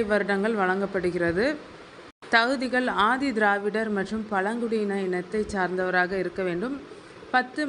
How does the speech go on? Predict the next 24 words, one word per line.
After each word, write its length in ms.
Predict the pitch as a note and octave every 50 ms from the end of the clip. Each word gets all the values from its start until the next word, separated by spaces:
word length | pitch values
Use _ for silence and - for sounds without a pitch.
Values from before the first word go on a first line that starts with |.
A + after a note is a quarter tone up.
| B3+
மற்றும் 280 | A#3 G#3+ - A#3+ A#3+ A3+ A3+
பன்னிரெண்டாம் 500 | G#3 G#3 G#3 G#3 G#3+ G#3+ G#3+ G#3+ G#3+ G#3
வகுப்பில் 320 | G3 F#3+ F3 - A#3+ A#3+ A3 F#3
நாற்பத்தி 460 | F3+ G#3 B3 A#3+ - C#4+ C4+ C#4 B3+ A3 G3+
ஐந்து 160 | F#3+ F#3 G3 F#3 -
சதவீதம் 520 | F#3+ F3+ F3+ F#3 F#3 G3 F#3 G#3 A3 G#3+ F3+
மதிப்பெண்கள் 560 | D#3+ E3 F3 - F#3+ F#3 F#3+ F#3+ G3 G3 G3
பெற்று 240 | F#3 E3+ E3+ - G3+ G3
இருக்க 180 | F#3+ F#3 F#3+ F#3 F3+ E3+
வேண்டும். 280 | E3+ E3 E3 A3 B3 C4+ - B3
குடும்ப 320 | B3 B3+ B3+ A#3+ B3 A3 - - E3+ E3+
ஆண்டு 200 | F3+ G3+ A3 G#3+ A3+ G3+
வருமானம் 460 | F#3+ F3+ F3 E3+ E3 E3 G3 A3 G#3+ F3+
ரூபாய் 300 | E3+ F#3+ G#3+ A3 G3+ F#3 F#3
மூன்று 200 | G3 G3+ G3 G3+ G3+
லட்சத்திற்கு 560 | F#3 F3 - - G3 F3+ - F#3+ F3+ F3+ A#3 A3 -
குறைவாக 460 | G3 F3 E3 E3 E3+ E3+ E3+ E3+ G3+ F#3+ D#3+
இருக்க 180 | D#3 - E3+ E3 E3
வேண்டும். 320 | D#3+ D#3 D#3 F3 A#3+ C#4 D4+ - - - - - - - - - - - - - G#3+ A3 A#3+
ஆரம்ப 260 | C4+ C#4+ C#4 C4+ C#4+ C#4 C#4 B3
கால 240 | A3+ G#3 G#3 A#3 A#3+ A3 G3+
மாத 220 | F#3+ G3 G3+ G3+ G#3 G3+ F#3 F#3
ஊதியம் 360 | F#3 F3+ F#3 F#3+ A3+ C4+ C#4 A3+ G3+
இருபத்தி 340 | G3+ G#3 G#3 A3 G#3+ A3